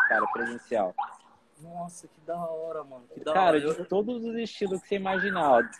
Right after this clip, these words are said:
Speaker 2: Irmão, eu fico,
Speaker 1: tribal.
Speaker 2: eu fico, eu fico muito feliz com isso, por causa que eu participei dos seus primeiros workshops, mano. Então, porra, mano, isso é da hora
Speaker 1: Pois é.
Speaker 2: demais, mano.
Speaker 1: Da hora, né, cara? E hoje eu falo pra você, aqui nos Estados Unidos, eu,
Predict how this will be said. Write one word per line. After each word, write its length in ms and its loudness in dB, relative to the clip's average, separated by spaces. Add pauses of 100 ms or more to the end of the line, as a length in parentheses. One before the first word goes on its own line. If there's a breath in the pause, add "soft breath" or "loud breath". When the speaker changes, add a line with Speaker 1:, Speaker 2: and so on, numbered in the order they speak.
Speaker 2:
Irmão, 420 4
eu 100 0
fico, 220 4
Speaker 1:
tribal. 240 2
Speaker 2:
eu 80 -4
fico, 360 -8
eu 100 4
fico 200 -8
muito 260 2
feliz 400 -2
com 160 -6
isso, 200 -4
por 100 -18
causa 260 0
que 140 -6
eu 100 4
participei 440 -6
dos 120 -18
seus 140 -12
primeiros 500 -8
workshops, 560 -4
mano. 200 -8
Então, 460 -8 (160)
porra, 240 -8
mano, 200 -12
isso 160 -12
é 300 -4
da 180 -6
hora 200 0
Speaker 1:
Pois 40 -6
é. 120 0
Speaker 2:
demais, 300 -2
mano. 120 -20 (320)
Speaker 1:
Da 160 0
hora, 300 0
né, 160 -10
cara? 360 -14 (320)
E 120 -10
hoje 220 -6
eu 80 -12
falo 200 -12
pra 120 -16
você, 300 -12
aqui 240 -12
nos 180 -10
Estados 360 0
Unidos, 380 -4
eu, 240 2